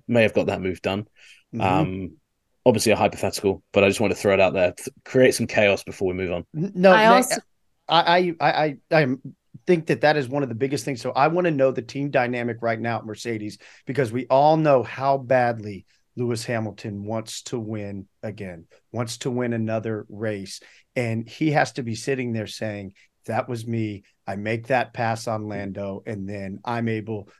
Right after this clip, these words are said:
Speaker 2: to go get Carlos and win the race and be back on the top of the podium." So I, I, I think it's interesting. I think it, it bears mentioning, you know, how does Mercedes deal with that dynamic?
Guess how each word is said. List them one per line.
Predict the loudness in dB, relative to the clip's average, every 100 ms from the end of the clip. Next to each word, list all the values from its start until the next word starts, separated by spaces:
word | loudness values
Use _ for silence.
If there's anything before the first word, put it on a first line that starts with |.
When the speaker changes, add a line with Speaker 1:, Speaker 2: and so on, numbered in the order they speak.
| _
Speaker 2:
to | -10 -6
go | -2 -2 -2
get | -2 -4 -4 -10 _ _ _ _
Carlos | -4 -2 -4 -8 -10 -8
and | -8 -4
win | -6 -6
the | -8
race | -8 -10 -12
and | -10
be | -6 -4
back | -2 -4 -6 _ _ -10
on | -8
the | -8
top | -6 -6 -6
of | -12
the |
podium." | -12 -6 -4 -4 -6 -8 -14 _ _ _ _
So | -4 0 2
I, | 0 -4 -6 -18 -20 -10
I, | -10 -8
I | 0
think | 2 2
it's | 2
interesting. | 2 2 -2 -2 -2 -2
I | 0
think | 0 2
it, | 0 2
it | 2 0 2
bears | 4 4 4
mentioning, | 2 0 0 0 0 -6 _
you | 6
know, | 6
how | 6 6 4 4
does | 0 -4
Mercedes | -6 0 0 0 -4
deal | 0 0
with | 2
that | 2 2
dynamic? | 4 4 6 4 2